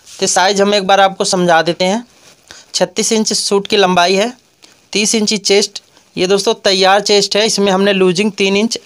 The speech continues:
ऐड कर लिया है और ये चौबीस inch कमर है, इसमें भी दोस्तों हमने तीन inch कमर में भी losing add कर लिया है। बत्तीस inch hip है, इसमें भी हमने तीन इंच losing add कर लिया है। सोलह इंच घेरा है,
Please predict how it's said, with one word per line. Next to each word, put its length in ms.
ऐड 240
कर 120
लिया 240
है 120
और 120
ये 100
चौबीस 400
inch 180
कमर 320
है, 120
इसमें 320
भी 80
दोस्तों 300
हमने 240
तीन 180
inch 180
कमर 280
में 160
भी 140
losing 360
add 180
कर 140
लिया 240
है। 100
बत्तीस 460
inch 240
hip 240
है, 160
इसमें 300
भी 100
हमने 220
तीन 200
इंच 180
losing 340
add 200
कर 160
लिया 260
है। 120
सोलह 380
इंच 200
घेरा 340
है, 180